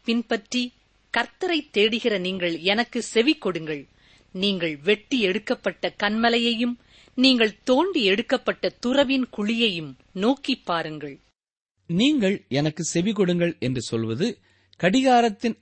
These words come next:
Speaker 2: அலாரத்தை ஒலிக்கச் செய்வது போல இருக்கிறது. இது ஒவ்வொரு யூதனையும் அழைக்கிற தேவனுடைய அழைப்பு. தேவனை அறிய வேண்டும்,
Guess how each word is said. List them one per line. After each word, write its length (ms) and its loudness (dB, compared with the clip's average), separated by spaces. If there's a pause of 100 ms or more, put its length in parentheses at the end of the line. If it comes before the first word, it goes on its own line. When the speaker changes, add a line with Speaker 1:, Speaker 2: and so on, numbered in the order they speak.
Speaker 2:
அலாரத்தை 600 2
ஒலிக்கச் 420 0
செய்வது 340 -2
போல 260 0
இருக்கிறது. 520 -4 (720)
இது 440 2
ஒவ்வொரு 420 2
யூதனையும் 720 2
அழைக்கிற 540 -2 (120)
தேவனுடைய 460 2
அழைப்பு. 500 -2 (640)
தேவனை 380 4
அறிய 280 2
வேண்டும், 440 -4